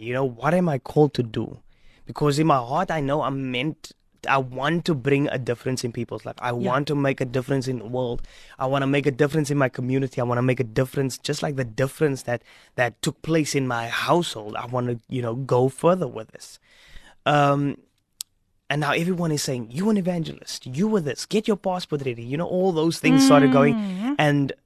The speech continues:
Speaker 1: they tell me, uh, the Lord tells me, "You're my David." So the first ki-, time I heard that, I was like, "Oh, yes, I'm the Lord's David." And then at the next conference, the same thing happened. "You this, you that, you this, you that." And then they come to me,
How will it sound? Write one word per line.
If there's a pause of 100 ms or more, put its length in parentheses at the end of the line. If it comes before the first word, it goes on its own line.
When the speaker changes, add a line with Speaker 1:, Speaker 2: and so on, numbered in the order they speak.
(200)
Speaker 1:
they
tell
me, (120)
uh,
the
Lord
tells
me, (320)
"You're
my
David." (720)
So
the
first
ki-,
time
I
heard
that,
I
was
like,
"Oh,
yes,
I'm
the
Lord's
David." (640)
And
then
at
the
next
conference,
the
same
thing
happened.
"You
this,
you
that,
you
this,
you
that." (320)
And
then
they
come
to
me,